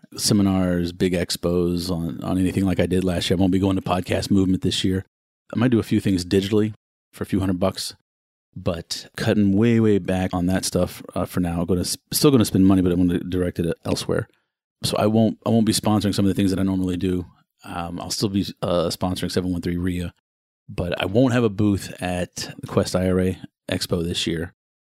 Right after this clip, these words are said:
unfortunately. But I do intend to sponsor in some form, shape, or somehow, some way. I've, I've gotta chat with them a little bit,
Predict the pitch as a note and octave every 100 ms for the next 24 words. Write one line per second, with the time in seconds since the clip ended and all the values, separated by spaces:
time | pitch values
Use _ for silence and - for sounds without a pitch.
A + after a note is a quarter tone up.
0 | _ _ - - G#2+ - F#2 F2+ F2 F2
1 | - F#2 B2+ B2 A2+ B2 A2+ - G2+ F2+
2 | F#2 - F#2+ - F#2 F2+ - F2+ F2+ F#2
3 | - _ _ - G2 F#2 F2+ - - -
4 | F2 - - - _ _ _ _ _ -
5 | B2 F#2+ G2 F2+ E2+ E2 D#2+ E2 - E2+
6 | F2+ - F2+ E2 - F2+ E2 E2+ - -
7 | F#2+ F#2 F#2+ -